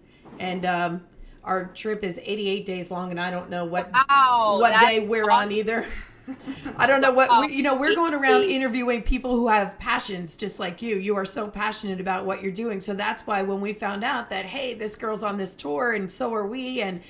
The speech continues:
Speaker 1: she's so passionate about what she's doing, that's why we reached out. And when, once we get to Seattle, we're going to Alaska from there.
Speaker 2: Oh, wow. Oh, that's awesome. Yeah, I mean, that's a perfect amount of, you know, thirty days for this is very, very rushed.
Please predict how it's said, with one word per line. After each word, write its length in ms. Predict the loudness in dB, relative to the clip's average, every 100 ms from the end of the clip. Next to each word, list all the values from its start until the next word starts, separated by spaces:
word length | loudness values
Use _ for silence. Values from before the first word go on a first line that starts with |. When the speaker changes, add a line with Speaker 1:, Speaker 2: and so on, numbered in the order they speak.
| -20 -20
Speaker 1:
she's 300 | -8 -4 -4
so 200 | -2 -2
passionate 600 | -2 -4 -4 -4 -4 -2
about 240 | 0 0
what 180 | 0 -2
she's 240 | -4 -8 -6
doing, 380 | -4 -2 -4
that's 200 | -4 -6
why 140 | -4 -2
we 100 | -2
reached 360 | -2 -4 -4
out. 240 | -4 -4 -4
And 240 | -4 -4 -6
when, 260 | -6 -4 -4 -6
once 320 | -4 -4 -4
we 100 | -6
get 180 | -6 -6
to 100 | -10
Seattle, 400 | -6 -4 -2 -2
we're 140 | -4
going 180 | -2 -2
to 120 | -4
Alaska 440 | -4 -4 -4 -6 -12
from 220 | -12 -12
there. 240 | -12 -14 -18 -20 -20 -20 -18 -6
Speaker 2:
Oh, 420 | 4 10 10 10
wow. 260 | 10 10 10 8
Oh, 160 | 6
that's 200 | 6 4
awesome. 440 | 2 2 -2 -14 -2
Yeah, 240 | 4 6
I 160 | 4 2
mean, 160 | -2
that's 240 | 0 -2 -2
a 60 |
perfect 320 | -6 -2 0 0
amount 240 | -2 -2
of, 80 | -4
you 60 |
know, 100 | -6 -6 -12 -14 0
thirty 240 | 2 4
days 260 | 2 -6 -8
for 80 |
this 240 | -2 -2 0
is 180 | -2 0
very, 280 | 2 4 4
very 240 | 2 2
rushed. 340 | -2 -12 -16